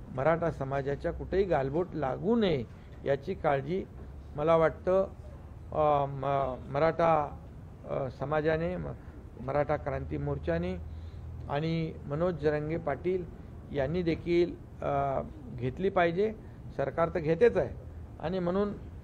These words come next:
सगळ्यांना मी शांततेचं देखील आवाहन करतो, विनंती करतो पुन्हा एकदा की मनोज जरांगे पाटील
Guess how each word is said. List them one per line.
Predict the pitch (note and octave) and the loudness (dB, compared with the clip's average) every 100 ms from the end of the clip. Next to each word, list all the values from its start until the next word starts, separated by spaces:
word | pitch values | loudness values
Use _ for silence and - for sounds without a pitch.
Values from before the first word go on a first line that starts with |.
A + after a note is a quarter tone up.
| - - | -14 -4
सगळ्यांना | D#3+ D#3+ F#3+ G3+ | 2 4 4 4
मी | G3 F3+ C#3+ - | 2 -2 -4 -6
शांततेचं | C3+ C#3+ F3 F3+ F3+ | -4 -2 0 0 0
देखील | F3+ E3 - F#3+ - - - | 0 0 2 0 0 -8 -6
आवाहन | B2+ B2+ D3+ D#3 | -2 2 2 2
करतो, | E3 D3+ G3 G3+ G3 - - - - | -2 0 -2 -2 -6 -12 -12 -10 -4
विनंती | C#3+ F#3+ A3 A#3 | 0 0 0 0
करतो | G3+ E3 D#3 | 2 4 2
पुन्हा | D#3 C#3+ D#3 F#3 | 0 2 4 6
एकदा | E3+ E3+ C#3+ A2+ - - - - - | 4 2 0 -2 -8 -14 -14 -14 -6
की | F3+ G#3 G3 | 0 2 2
मनोज | D3 D#3 G3+ | 0 0 0
जरांगे | E3 D#3+ E3 E3+ | 2 0 2 0
पाटील | E3+ C#3+ - F3 A2+ | 0 -2 0 0 0